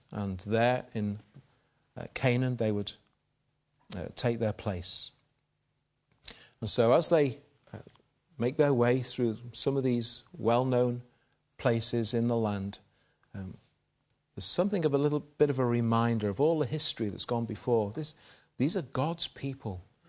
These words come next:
whom God had set aside for himself. These are, this is God's nation, uh, who he has led to this land. Uh,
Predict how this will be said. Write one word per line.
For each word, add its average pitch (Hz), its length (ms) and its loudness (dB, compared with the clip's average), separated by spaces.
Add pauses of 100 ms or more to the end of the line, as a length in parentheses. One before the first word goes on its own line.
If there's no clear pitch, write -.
(540)
whom 117 260 2
God 170 380 2
had 104 160 -4
set - 320 -2
aside 151 520 -4
for 95 120 -12
himself. 110 640 -4
These 151 260 -4
are, 127 100 -4 (140)
this 170 160 -4
is 165 160 -2
God's 156 420 -4
nation, 123 560 -4 (840)
uh, - 40 -12 (200)
who 110 220 0
he 160 160 0
has 147 200 0
led 123 420 2 (360)
to 113 140 -4
this 101 260 -4
land. 92 440 -8 (720)
Uh, - 60 -14